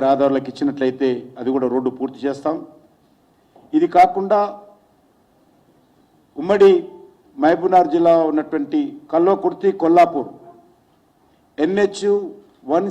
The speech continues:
సిక్స్టీ సెవెన్ కే, ఇది కూడా డెబ్బై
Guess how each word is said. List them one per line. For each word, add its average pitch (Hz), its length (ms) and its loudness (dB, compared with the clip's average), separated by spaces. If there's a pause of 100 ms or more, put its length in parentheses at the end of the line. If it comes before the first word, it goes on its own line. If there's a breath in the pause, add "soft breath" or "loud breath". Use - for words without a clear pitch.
సిక్స్టీ - 360 -10 (140)
సెవెన్ 180 300 0 (200)
కే, 202 120 4 (1400 soft breath)
ఇది 151 140 -2
కూడా 196 140 2 (120)
డెబ్బై 175 200 -2